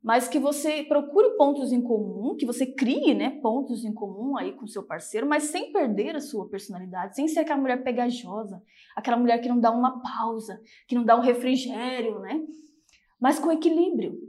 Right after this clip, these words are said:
entende? Eu tenho as minhas atividades que eu gosto de fazer, os meus hobbies também. Quando eu falo de você se interessar por algo que o seu marido goste, que ele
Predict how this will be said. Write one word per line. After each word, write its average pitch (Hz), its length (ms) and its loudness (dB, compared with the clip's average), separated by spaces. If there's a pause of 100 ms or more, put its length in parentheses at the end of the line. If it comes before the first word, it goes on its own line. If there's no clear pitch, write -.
(260)
entende? 233 840 -4
Eu 320 220 6
tenho 440 320 4
as 254 180 4
minhas 240 260 2
atividades 220 560 0
que - 80 -2
eu 226 80 4
gosto 214 360 0
de 220 100 -10
fazer, 202 380 0
os 247 100 0
meus 214 240 -2
hobbies 214 520 0
também. 196 520 -8 (340)
Quando 311 200 4
eu 415 80 8
falo 277 240 10
de 269 80 0
você 262 180 2
se 262 140 0
interessar 254 760 4
por 277 140 2
algo 214 320 6
que - 160 -8
o 214 40 -2
seu 220 180 -4
marido 202 320 -4
goste, 208 480 -2
que - 200 -12
ele 196 460 -6